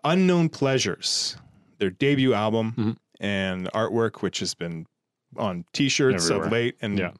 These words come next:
Speaker 1: bastardized in
Speaker 2: Yeah, yeah.
Speaker 1: many different
Speaker 2: Spoofed.
Speaker 1: ways. <laughs> Spoofed
Speaker 2: There
Speaker 1: and a
Speaker 2: and
Speaker 1: goof.
Speaker 2: back.
Speaker 1: Yeah,
Speaker 2: Yeah.
Speaker 1: yeah, yeah.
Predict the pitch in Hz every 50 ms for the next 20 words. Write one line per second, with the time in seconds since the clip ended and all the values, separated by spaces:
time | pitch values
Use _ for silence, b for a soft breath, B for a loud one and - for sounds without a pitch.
0 | - - 113 117 107 - - 123 117 117 113 120 123 127 131 - - 120 - 120
1 | 113 113 113 113 113 113 110 107 104 - 196 202 196 190 190 190 190 165 160 160
2 | - 170 147 139 139 135 127 - - - - - - - - - - 247 226 -
3 | - - - - - - - 139 143 147 139 90 117 120 123 120 117 113 98 95
4 | 87 82 80 - - - - 90 110 110 107 120 120 107 101 98 95 85 82